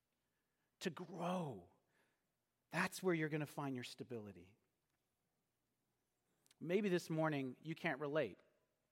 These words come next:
Maybe this morning you feel incredibly stable. As a matter of fact, you feel so confident you're standing on all the right things. You know the right doctrines. You have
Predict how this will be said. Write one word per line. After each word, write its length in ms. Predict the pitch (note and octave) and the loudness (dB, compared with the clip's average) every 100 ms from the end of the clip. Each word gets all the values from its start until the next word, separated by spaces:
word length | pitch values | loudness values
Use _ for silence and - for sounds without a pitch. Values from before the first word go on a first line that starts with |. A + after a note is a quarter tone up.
| _ _ _ _ - | _ _ _ _ 4
Maybe 160 | B3 | 8
this 140 | B3+ G#3 | 8 10
morning 340 | G#3 A#3+ G#3 | 12 12 12
you 180 | F#3 B3 | 8 4
feel 400 | - A#3+ A#3 G3 | 4 8 10 10
incredibly 1120 | F#3 F3+ - - A3 A3+ A3+ A3 A3+ A3 G3 - | 8 4 2 8 12 12 10 8 6 6 0 -10
stable. 800 | - - - F3+ E3 A2+ F2 - _ _ _ _ _ _ _ _ _ _ - | -8 -6 4 6 6 2 -8 -12 _ _ _ _ _ _ _ _ _ _ 0
As 100 | E3+ | 4
a 40 | |
matter 240 | F#3+ A3 A#3 | 10 12 10
of 80 | |
fact, 280 | - A3 G3 | 12 10 10
you 80 | G#3+ | 2
feel 200 | G3+ G#3+ | 6 6
so 220 | - A3 | 8 6
confident 560 | G#3+ G3 G3+ G#3+ G#3 F3+ | 8 10 10 10 4 4
you're 100 | D#3 | 0
standing 540 | - F#3 F3+ F3+ F3+ | 0 2 4 6 4
on 180 | D#3 C#3+ - | 4 0 4
all 400 | D3+ E3+ F3 F3+ | 8 10 10 8
the 160 | D3 | 6
right 380 | B2+ C3 C#3+ D3 - | 0 4 4 2 -4
things. 400 | - B2+ F2+ D#2+ - - - _ _ _ _ _ _ _ - | -4 -2 -4 -16 -20 -20 -20 _ _ _ _ _ _ _ -4
You 120 | C#3+ | 4
know 160 | F3+ F#3+ | 8 8
the 100 | F#3 | 10
right 260 | F#3 D#3+ | 10 10
doctrines. 640 | F3+ F#3+ F3+ - C#3 G#2+ C3 | 12 12 12 4 -4 -4 0
You 120 | F3 | 6
have 340 | F3 F3 E3+ | 12 12 12